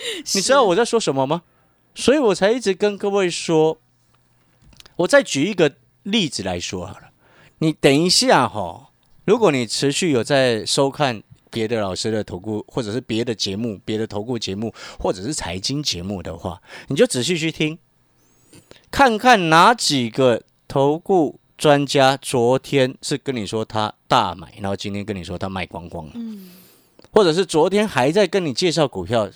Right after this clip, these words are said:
Speaker 2: 然后今天忽然跟你说早就告诉你要卖股票了，哦，那种标准的。<laughs> 那当我，我的意思不是说啊，这些很糟糕，我不，我不是要各位看这个东西，
Speaker 1: 嗯。
Speaker 2: 我要各位看的事情是什么？今天越多人他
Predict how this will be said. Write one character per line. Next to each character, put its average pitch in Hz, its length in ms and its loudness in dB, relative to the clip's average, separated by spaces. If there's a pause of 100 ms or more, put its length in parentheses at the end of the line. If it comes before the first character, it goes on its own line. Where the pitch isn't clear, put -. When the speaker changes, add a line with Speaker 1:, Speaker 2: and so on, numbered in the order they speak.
(140)
Speaker 2:
然 117 200 -6
后 131 100 -2
今 123 240 -8
天 117 160 -4
忽 123 140 -6
然 110 140 -6
跟 120 120 -6
你 107 120 -8
说 104 260 -4 (260)
早 117 220 0
就 165 160 -6
告 165 240 0
诉 139 220 -4
你 95 100 -6
要 110 140 -2
卖 107 180 -2
股 - 160 -18
票 87 260 -10
了， - 140 -16 (380)
哦， 95 260 -8
那 101 60 -10
种 95 160 -10
标 110 260 -4
准 87 220 -14
的。 82 260 -16 (280)
<laughs> - 360 -20
那 175 100 0
当 202 360 2
我， 151 380 2
我 151 140 4
的 180 60 4
意 233 160 0
思 196 140 2
不 156 100 -2
是 160 140 4
说 156 180 2
啊， 151 140 6
这 143 120 -4
些 143 240 0 (280)
很 104 160 -4
糟 117 180 0
糕， 113 160 2
我 107 140 -4
不， 117 120 -2
我 123 200 0
不 120 120 -2
是 147 140 2
要 147 140 2
各 131 160 -2
位 127 140 0 (260)
看 123 200 0
这 110 100 -6
个 104 80 -2
东 95 180 -6
西， 87 200 -10 (180)
Speaker 1:
嗯。 220 140 -14
Speaker 2:
我 135 80 4
要 170 80 6
各 190 180 2
位 180 120 4
看 165 180 -2
的 123 80 0
事 117 160 -2
情 92 200 -8
是 95 100 -6
什 82 160 -12
么？ - 80 -20 (600)
今 175 200 -4
天 170 160 -2
越 175 200 0
多 147 220 0
人 127 100 0
他 135 200 -2